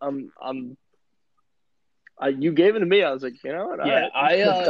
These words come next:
Speaker 1: Dynasty League, I'll
Speaker 2: I'm,
Speaker 1: keep
Speaker 2: so,
Speaker 1: it."
Speaker 2: like, Tim, I agree with a lot of the players you're stating. So let me say some, some things about Corey Davis that probably aren't apparent to the naked eye when you look at him as a prospect. So first off, he played in the mac conference. So he was getting covered by a bunch of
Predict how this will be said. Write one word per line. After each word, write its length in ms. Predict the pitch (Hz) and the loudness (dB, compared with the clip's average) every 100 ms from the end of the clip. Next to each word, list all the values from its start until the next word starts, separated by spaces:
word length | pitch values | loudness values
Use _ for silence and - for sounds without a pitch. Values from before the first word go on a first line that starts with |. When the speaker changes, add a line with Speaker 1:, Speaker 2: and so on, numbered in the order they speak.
| 135 | 0
Speaker 1:
Dynasty 280 | 180 - | -4 -6
League, 200 | 196 190 | -4 -2
I'll 80 | - | 0
Speaker 2:
I'm, 100 | 196 | 0
Speaker 1:
keep 100 | - | -2
Speaker 2:
so, 180 | - 160 | 0 0
Speaker 1:
it." 80 | 139 | 0
Speaker 2:
like, 200 | 151 123 | -6 -8
Tim, 240 | 165 170 | -8 -6
I 140 | 139 170 | -2 0
agree 280 | 170 135 151 | -2 -2 -4
with 120 | 143 | -4
a 40 | |
lot 220 | 131 123 131 | -6 -6 -6
of 100 | 123 | -8
the 80 | |
players 380 | 113 131 123 123 | -10 -10 -8 -8
you're 80 | 120 | -10
stating. 440 | - - 117 135 131 | -12 -8 -6 -6 -6
So 160 | 139 | 0
let 80 | 160 | 0
me 120 | 190 | 0
say 220 | 160 165 139 | 0 0 0
some, 220 | 139 120 | -6 -12
some 180 | - 135 | -12 -12
things 240 | 123 143 131 | -6 -6 -4
about 180 | 123 104 | -6 -6
Corey 240 | 135 131 | -4 -4
Davis 340 | 120 123 120 - | -4 -6 -10 -12
that 140 | 113 | -8
probably 300 | - 131 127 117 | 0 0 0 -4
aren't 200 | 123 120 | -6 -8
apparent 420 | - 123 120 - | -8 -8 -8 -8
to 60 | 120 | -8
the 100 | 117 | -8
naked 300 | 117 110 110 | -8 -10 -6
eye 200 | 113 113 | -6 -6
when 120 | 110 | -8
you 120 | 104 | -12
look 140 | 110 110 | -12 -10
at 60 | |
him 80 | 107 | -10
as 80 | 104 | -12
a 40 | - | -14
prospect. 560 | 104 82 - - - _ _ _ - - _ | -12 -12 -12 -14 -14 _ _ _ -20 -20 _
So 140 | - 143 | -4 0
first 280 | 165 180 196 | 2 4 4
off, 140 | 156 | 2
he 80 | 147 | 0
played 240 | 143 143 | 0 0
in 40 | 127 | 0
the 60 | |
mac 320 | 117 113 90 | -6 -8 -10
conference. 680 | - 85 55 - 65 - - _ _ _ _ | -12 -16 -16 -18 -18 -18 -20 _ _ _ _
So 360 | - 147 131 - | -2 2 2 -2
he 220 | - 165 202 | -6 0 2
was 140 | 175 | 2
getting 260 | 156 156 139 | 2 0 -2
covered 400 | 139 131 127 120 | 0 0 0 -2
by 180 | 120 120 | 0 0
a 80 | |
bunch 300 | 120 131 127 | 0 -2 -2
of 220 | 131 120 | -6 -8